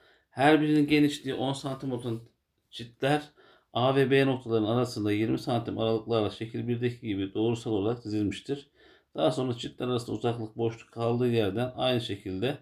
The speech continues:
e, on beşer santim olacak şekilde yine diziliyor. Burada çit sayısı verilmiyor. Burada arkadaşlar her ikisine de sonda bakın birer çit olduğu için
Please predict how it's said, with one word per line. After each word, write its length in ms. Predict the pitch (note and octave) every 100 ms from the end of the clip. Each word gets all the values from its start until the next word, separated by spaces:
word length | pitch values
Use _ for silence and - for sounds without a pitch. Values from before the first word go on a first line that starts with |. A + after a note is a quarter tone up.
| _ _ _ _ _ _ _ _ _ - A#2
e, 180 | A2
on 260 | G#2+ C3 C3+
beşer 240 | A#2+ A#2
santim 280 | G#2 G2+ G#2
olacak 220 | G#2+ G#2
şekilde 280 | G2+ F#2+ A2+
yine 180 | D3+ C3+
diziliyor. 520 | G2+ F#2 G2+ - - _ _ _ -
Burada 280 | D3+ D#3+ D3
çit 140 | D#3
sayısı 400 | D3+ D3 C#3+ G3+
verilmiyor. 680 | F3+ F3 C3 A#2+ - - - _ _ _ _ _ _ _ _
Burada 260 | - - -
arkadaşlar 560 | D#3 D#3 D#3+ D#3 D#3 C#3+ -
her 260 | D3+ G#3+
ikisine 440 | G3 A3+ G#3+ E3 D3+
de 80 |
sonda 760 | A#2+ - C#3 C#3+ C3 A#2 B2+ - _ _ - -
bakın 400 | A#2+ A#2+ A2 G#2 _ _ _ _ _ -
birer 320 | E3 F3+ E3+
çit 240 | E3+ C#3+
olduğu 260 | D#3 D3+ F3+
için 420 | F3 - C3+ -